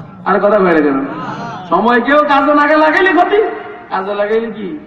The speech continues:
আর কাজে লাগানি কোনটারে বলে? টেলিভিশন দেখা, ঘুষ খাওয়া, দাড়ি ছেঁচা, কথা কয় না? কাজে লাগানো হলো ইমানে না, নেক আমল করা,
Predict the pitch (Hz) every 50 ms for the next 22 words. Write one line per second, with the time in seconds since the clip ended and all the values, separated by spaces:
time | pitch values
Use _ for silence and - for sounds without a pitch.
0 | - - - - - - - - - - - - - - - 170 180 - 214 226
1 | 220 233 240 240 240 247 247 247 247 269 269 262 247 269 254 247 240 240 220 202
2 | 170 - - - - - - - - - 180 202 220 214 220 214 196 226 233 226
3 | 202 175 151 147 135 131 - - - - - - - - - - - - - -
4 | - - - 175 180 175 - 160 175 175 175 170 151 139 139 - - - - -
5 | - - - 147 143 139 - - - 151 156 175 190 180 175 190 180 160 151 143
6 | 135 135 - - - - 170 170 160 - - - - - - - - - 151 170
7 | 180 175 165 151 139 135 - - - - - - - 180 196 - - - - 175
8 | 180 180 202 202 196 196 202 202 208 214 226 226 226 226 208 190 185 185 180 180
9 | 185 180 180 165 - - - - - - - - - - - - - - - -
10 | - - - - - - 151 170 180 - 202 202 208 220 233 226 226 226 226 208
11 | 190 185 - - -